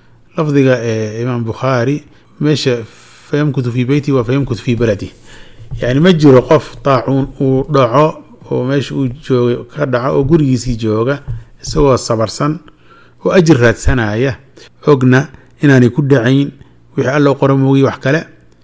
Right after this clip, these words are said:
Ilaa haddii saas u dhacdo, qofkaas wuxuu helaa qofkii shahiidka ahaa oo dagaalkii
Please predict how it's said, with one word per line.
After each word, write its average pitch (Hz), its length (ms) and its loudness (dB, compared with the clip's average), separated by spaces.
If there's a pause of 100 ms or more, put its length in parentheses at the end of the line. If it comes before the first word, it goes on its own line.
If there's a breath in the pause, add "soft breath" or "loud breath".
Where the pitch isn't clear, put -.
(220)
Ilaa 190 200 6
haddii 156 140 4
saas - 260 2
u 127 60 -2
dhacdo, 117 480 2 (320)
qofkaas 120 420 0 (720)
wuxuu 123 320 2
helaa 120 460 0 (140)
qofkii 123 580 -4
shahiidka 123 560 -2
ahaa 117 340 -2
oo 117 120 0
dagaalkii 120 840 -2